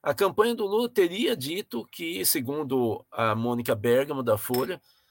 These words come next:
que ele só vai na, agora na Globo, né, que é no final da campanha, no final do mês de setembro. Vamos ver, né?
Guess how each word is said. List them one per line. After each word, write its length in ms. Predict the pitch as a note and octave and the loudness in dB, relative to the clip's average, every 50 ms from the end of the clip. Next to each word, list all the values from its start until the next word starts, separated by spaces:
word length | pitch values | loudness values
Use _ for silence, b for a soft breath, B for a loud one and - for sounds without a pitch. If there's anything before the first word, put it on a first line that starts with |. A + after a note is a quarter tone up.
| _ _ _ | _ _ _
que 80 | - D#3 | -4 -2
ele 160 | D#3+ E3+ F3 | 0 2 4
só 200 | - - F3 D3+ | 6 8 8 8
vai 200 | B2+ E3+ E3+ F#3 | 8 6 4 4
na, 560 | G#3+ G#3+ G3+ F#3 F3+ F3 E3 D3+ C3+ B2 D3 C#3+ | 4 2 0 2 2 2 2 2 0 -2 -2 2
agora 320 | D3 D3 C#3 D3 D#3+ D#3+ E3 | 2 2 4 6 4 4 4
na 240 | E3 F3 F3+ E3+ D#3+ | 4 4 4 4 2
Globo, 480 | C3+ C3 C#3 A#2+ A2 - - E2+ _ _ _ _ _ _ _ _ _ _ _ _ _ _ _ _ _ _ _ _ | 0 2 2 2 2 0 -4 -14 _ _ _ _ _ _ _ _ _ _ _ _ _ _ _ _ _ _ _ _
né, 180 | - A#2 - C3 | -12 -10 -10 -4
que 120 | A#2+ - | 0 0
é 20 | C#3+ | 0
no 100 | D3 C#3+ | 2 2
final 280 | - - D3+ D#3 E3 | -2 0 4 4 4
da 100 | E3 F3 | 4 4
campanha, 380 | - F3+ D#3+ A#2+ - B2 A2 G2+ | 2 2 -2 0 0 0 0 0
no 80 | G#2 A2 | -2 -4
final 240 | - C3 C3+ D3 | -2 0 0 0
do 80 | C3+ C#3 | 0 0
mês 260 | C3 A2+ F#2 E2+ F2+ | -2 -4 -4 -6 -6
de 80 | - - | -4 -4
setembro. 460 | - - G#2 - - D#2 D#2 F2 - _ _ _ _ _ _ _ _ _ _ _ _ _ _ _ _ _ _ - | -4 -4 -4 -6 -8 -10 -10 -12 -20 _ _ _ _ _ _ _ _ _ _ _ _ _ _ _ _ _ _ -12
Vamos 260 | - - - D#4+ F4+ | -8 -6 -4 -2 2
ver, 160 | D4 F#3 E3 D3+ | 4 4 4 4
né? 160 | C#3+ C#3+ | 2 -4